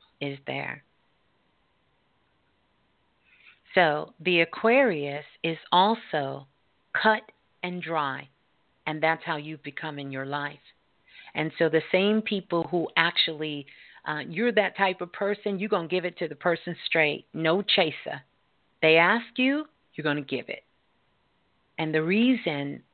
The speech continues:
a lot of that energy is coming forth is because you're trying to compensate. This is why, I, I, and I wanna say this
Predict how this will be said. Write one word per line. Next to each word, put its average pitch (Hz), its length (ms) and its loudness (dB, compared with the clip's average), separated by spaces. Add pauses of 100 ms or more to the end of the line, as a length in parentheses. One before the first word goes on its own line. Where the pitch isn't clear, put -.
(160)
a 165 60 2
lot 175 400 2
of 233 140 2
that 214 260 4
energy 196 460 0
is 170 160 -2
coming 165 360 -4
forth - 400 0 (960)
is 175 120 4 (100)
because 175 360 2
you're 175 100 2
trying 175 320 2
to - 80 -10
compensate. 160 960 -4
This 170 180 2
is 170 160 2
why, 160 420 6 (760)
I, 175 140 4 (120)
I, - 140 -4 (100)
and 196 160 0
I 196 40 2
wanna 220 260 0 (100)
say 180 120 -2
this 156 180 -2